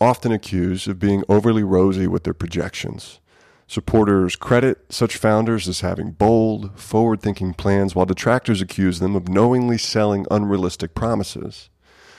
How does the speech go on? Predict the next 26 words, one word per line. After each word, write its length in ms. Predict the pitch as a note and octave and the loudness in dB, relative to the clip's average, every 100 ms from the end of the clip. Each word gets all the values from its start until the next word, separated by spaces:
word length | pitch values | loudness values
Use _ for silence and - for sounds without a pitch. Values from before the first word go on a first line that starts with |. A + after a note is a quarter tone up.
| - - _ | -20 -20 _
While 140 | B2 | -2
such 260 | - D3+ - | 0 0 0
debates 400 | B2 B2 D#3 - | 2 4 4 2
among 400 | B2+ B2+ B2+ B2 - | 2 4 4 2 0
optimists 520 | C3 - C3+ C3 - | -2 0 0 0 -2
and 120 | G2 | -4
pessimists 600 | A2+ A#2+ A#2+ A#2+ A#2 - | -4 -2 -2 -4 -4 -8
are 180 | - F2+ | -6 -6
common, 400 | - A2 A#2+ C#3 | -2 0 0 2
most 280 | A2 G#2+ - - | 0 0 -6 -2
everyone 360 | A#2+ C#3+ B2 A2 | 2 4 4 0
can 160 | G2+ | -2
agree 300 | F#2+ F#2 F#2 | -2 0 0
that 160 | F#2+ F#2 | 0 0
there 140 | A2 | -2
is 100 | A#2 | 0
a 60 | G#2+ | -2
difference, 500 | A2+ G#2+ A2 - - _ _ | 0 -2 -4 -6 -12 _ _
difference 400 | - C#3+ - - | -2 -2 0 -2
between 360 | - - G#2 G2+ | -4 -6 -2 0
being 220 | G2 F#2 - | 0 0 2
overly 460 | A#2 C3+ C#3 C#3 | 2 4 0 0
optimistic 720 | - A#2+ - G#2+ F#2 - G2 F#2 | -2 -2 -2 -2 -2 -4 -8 -4
about 240 | F#2 F#2 | -2 -4
the 60 | - | -6
future 560 | - A2 - G2+ G2+ | -2 -2 0 -4 -4